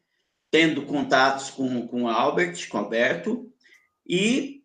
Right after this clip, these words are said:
colecionando as fichas de conhecimento de filosofia.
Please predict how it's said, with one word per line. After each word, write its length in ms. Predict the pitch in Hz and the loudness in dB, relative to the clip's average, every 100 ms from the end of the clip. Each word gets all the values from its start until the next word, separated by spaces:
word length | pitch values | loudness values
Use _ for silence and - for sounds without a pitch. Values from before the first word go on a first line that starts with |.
| _ | _
colecionando 800 | - 254 226 226 - 220 196 196 | 2 6 8 8 8 6 6 4
as 180 | 220 - | 2 2
fichas 260 | 208 208 202 | 0 0 -2
de 60 | |
conhecimento 580 | - 208 208 190 202 208 | 0 2 2 2 -2 0
de 200 | 185 262 | 4 4
filosofia. 880 | - 202 196 175 170 - 104 - | 6 6 6 6 0 -4 -8 -8